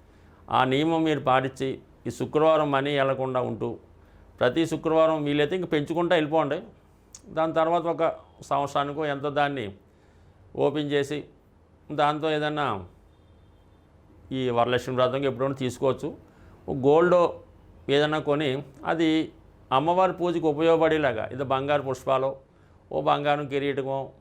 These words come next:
లేదంటే బంగారంతో చేసినటువంటిది ఏదన్నా ప్లేటు ప్రసాదం పెట్టడానికో, గ్లాసో కొని అమ్మవారి దగ్గరే పెడతా ఉండండి. ఇలా మీరు చేసుకుంటూ పోతే మీరు ఆరు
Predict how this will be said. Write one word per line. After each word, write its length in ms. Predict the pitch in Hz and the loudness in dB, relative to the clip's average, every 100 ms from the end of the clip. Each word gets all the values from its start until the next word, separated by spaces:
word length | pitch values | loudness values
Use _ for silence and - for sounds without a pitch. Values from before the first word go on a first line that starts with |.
| 131 | -8
లేదంటే 280 | 143 151 160 139 | -6 -6 -2 -2
బంగారంతో 500 | 139 147 147 143 143 | 0 0 0 -2 -4
చేసినటువంటిది 720 | 139 135 139 139 139 131 127 117 104 - 117 | -4 -2 -2 -4 -4 -4 -6 -6 -10 -12 -8
ఏదన్నా 240 | 120 135 123 104 | -6 -4 -6 -6
ప్లేటు 300 | 120 135 147 123 - | 0 0 2 -2 -2
ప్రసాదం 400 | 120 139 135 135 | 0 0 0 -2
పెట్టడానికో, 500 | 131 120 127 123 127 123 107 | -4 -2 -4 -4 -6 -6 -2
గ్లాసో 360 | 117 123 143 208 - - _ - _ | 0 0 -2 -6 -8 -20 _ -20 _
కొని 160 | 127 156 147 | -6 -2 -2
అమ్మవారి 320 | 147 156 151 147 | 2 2 2 -2
దగ్గరే 220 | 139 165 180 | -2 -2 -2
పెడతా 200 | 135 139 123 | 0 -2 -2
ఉండండి. 300 | 101 90 78 - _ _ - - 143 | -6 -12 -16 -20 _ _ -20 -10 -2
ఇలా 140 | 175 180 | 0 0
మీరు 140 | 175 151 151 | -2 -2 -2
చేసుకుంటూ 400 | 151 160 160 160 147 | -2 -2 -4 -2 0
పోతే 260 | 143 147 143 135 - _ _ - - - | 0 0 -2 -6 -16 _ _ -20 -16 -2
మీరు 160 | 135 156 143 | 0 4 4
ఆరు 120 | 143 | 4